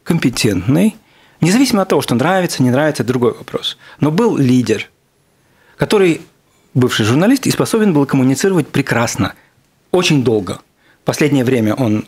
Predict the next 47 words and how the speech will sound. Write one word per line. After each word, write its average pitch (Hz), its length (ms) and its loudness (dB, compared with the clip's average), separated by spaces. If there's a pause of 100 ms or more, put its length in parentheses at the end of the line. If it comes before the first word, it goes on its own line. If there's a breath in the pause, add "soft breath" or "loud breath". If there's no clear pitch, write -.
э, 110 220 0
к - 60 -6
сожалению, 117 400 0
устал, 285 380 0
я 151 140 0
имею 170 360 2
в 127 40 0
виду 127 120 0
Ушакова. 104 480 -4 (520 loud breath)
Не 151 160 2
знаю, 123 200 -2
кто-то 240 280 -2
говорит, 127 320 -2
устал. 208 380 0 (420 loud breath)
Э, 117 400 0
мои 135 300 0
знакомые, 151 480 0
они 139 180 0
говорят, 135 500 -2 (520)
зажрался, 131 640 -2
такое 120 280 -4
слово, 160 440 0
дос-, 117 260 -2
достаточно 120 440 -2
грубое. 131 500 2
Думаю, 196 220 2
что - 120 -2
можно 156 300 0
как-то 143 280 -4
тоже 127 220 -2
характеризовать 110 600 -2
ситуацию, 202 560 0 (240 loud breath)
но 131 60 0
я 240 120 2
бы 262 80 -2
сказал 185 220 0
бы, 147 80 -4
что 165 160 0
он 165 80 2
устал. 123 280 -2
Он 160 80 0
не 196 60 2
стал 226 240 0
ком-, - 220 -4
он 170 200 2
не 170 60 2
коммуницировал. 147 680 0